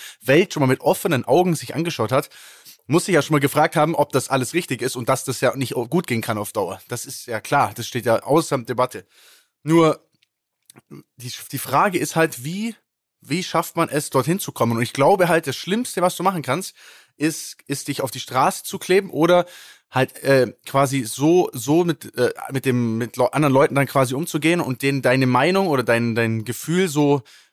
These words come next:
mit einer Aggression quasi aufs Auge zu drücken, weil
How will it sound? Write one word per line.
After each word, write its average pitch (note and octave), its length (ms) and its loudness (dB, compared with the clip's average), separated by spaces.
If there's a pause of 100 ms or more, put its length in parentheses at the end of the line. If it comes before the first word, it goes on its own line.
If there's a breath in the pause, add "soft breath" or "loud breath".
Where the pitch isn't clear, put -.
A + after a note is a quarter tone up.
mit C3 200 -6
einer B2 200 2
Aggression D3+ 680 0 (140)
quasi C3 260 0
aufs B2 160 0
Auge C#3+ 240 4
zu A#2+ 120 -6
drücken, A2 300 -8
weil A#2 180 2